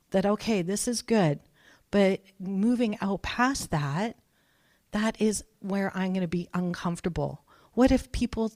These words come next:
don't wanna come anymore? What if they don't like, they don't have Facebook, they don't know how to use YouTube? These stories that go through my brain are like, like on fire sometimes. I'm like, "Oh my gosh." And then how do I make that decision?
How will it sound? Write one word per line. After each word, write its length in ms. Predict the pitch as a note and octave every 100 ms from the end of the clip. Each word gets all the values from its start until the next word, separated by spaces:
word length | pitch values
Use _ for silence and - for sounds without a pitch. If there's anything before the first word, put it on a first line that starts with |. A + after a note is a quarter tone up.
| -
don't 240 | - B3
wanna 180 | A3 A3+
come 260 | A3 A3+ A#3
anymore? 440 | A3 F#3 E3+ D3+
What 200 | D#3+ F#3+
if 180 | G#3 -
they 100 | G#3
don't 320 | G3+ G#3 F#3+
like, 260 | G3+ G3 -
they 120 | D#3+
don't 160 | E3 E3+
have 200 | G#3 -
Facebook, 420 | A#3+ - D3 -
they 160 | D#3+
don't 160 | D#3 E3
know 100 | F#3+
how 100 | G#3
to 60 | A#3
use 260 | A#3 A3+
YouTube? 520 | A#3+ A#3+ - D#3 D#3+ - - - - _ -
These 200 | A3 G3+
stories 600 | - - A3+ C4+ G#3+ -
that 180 | F3+ -
go 200 | F#3+ F#3+
through 320 | - G3+ G#3
my 200 | G3 F3
brain 720 | D#3+ E3 G3 F#3+ D3+ F3+ D#4+ - _ - _ _ _ _ _ _ -
are 180 | F#3 G3
like, 440 | G3+ G3+ G3 - _ _ _ _ _ _ _ G4+ D4 D4 - B3+ C4 - _ - -
like 220 | G#3 F#3
on 180 | A#3 A#3+
fire 460 | - F#3 G#3+ C4+
sometimes. 560 | B3 E3+ D#3+ E3+ E3 F3
I'm 100 | G#3
like, 200 | B3 -
"Oh 80 | C#4
my 200 | C4+ C4+
gosh." 440 | C#4+ B3+ C4 -
And 100 | G#3
then 120 | G#3
how 180 | G3 F#3
do 100 | F#3+
I 120 | G3
make 240 | F3+ E3 -
that 180 | D#3+ -
decision? 600 | D#3 - D3+ D#3+ D3